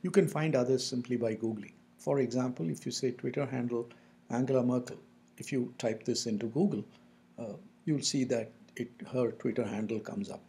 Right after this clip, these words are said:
Now you'll see that the Twitter handle is preceded by an at sign. Uh, you don't, you, you don't use that at sign in, in this code when you're putting the Twitter handle.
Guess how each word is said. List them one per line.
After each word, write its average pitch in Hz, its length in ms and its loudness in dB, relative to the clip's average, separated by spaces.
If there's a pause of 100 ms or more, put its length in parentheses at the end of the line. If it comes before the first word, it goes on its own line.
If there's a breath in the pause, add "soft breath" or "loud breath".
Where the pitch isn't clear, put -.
Now 160 100 0
you'll 170 220 2
see 196 220 2
that 143 260 2
the - 80 0
Twitter 151 260 -2
handle 131 340 2
is 123 60 -2
preceded 127 500 -4
by 123 120 4
an 123 140 0
at 143 200 -2
sign. - 280 -6 (540 loud breath)
Uh, 139 80 -4
you 127 160 0
don't, 139 320 2
you, 151 240 2 (180)
you 147 100 -2
don't 131 220 2
use 139 240 0
that 110 140 2
at 110 200 -2
sign 98 300 -2
in, 98 240 -2
in 220 140 -2
this - 160 -2
code 123 320 0
when 120 100 0
you're 110 100 -2
putting 127 320 -2
the 127 80 2
Twitter 127 280 -2
handle. 110 320 -4